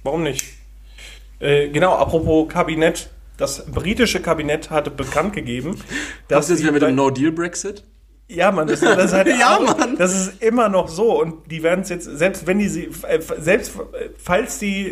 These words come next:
Speaker 1: Johnson und die von der Leyen sich jetzt, äh, ähm, einigen würden, für eine Ratifizierung bis zum ersten ersten ist es zu spät.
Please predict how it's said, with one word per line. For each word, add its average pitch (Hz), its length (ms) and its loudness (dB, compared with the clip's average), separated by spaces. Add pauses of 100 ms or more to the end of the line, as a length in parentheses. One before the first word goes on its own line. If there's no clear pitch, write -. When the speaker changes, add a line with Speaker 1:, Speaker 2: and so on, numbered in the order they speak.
Speaker 1:
Johnson 196 340 2
und 180 160 -4
die 180 80 -6
von 180 160 -2
der 185 80 2
Leyen 170 240 2
sich 160 120 -8
jetzt, 160 260 -2
äh, 147 300 0
ähm, 139 500 -8
einigen 156 400 -2
würden, 202 400 2 (320)
für - 80 -6
eine 160 120 4
Ratifizierung 165 580 -2
bis 156 120 -6
zum 151 120 -10
ersten 147 280 -4
ersten 135 320 -6
ist 165 100 -4
es 170 140 -6
zu 185 80 0
spät. - 500 0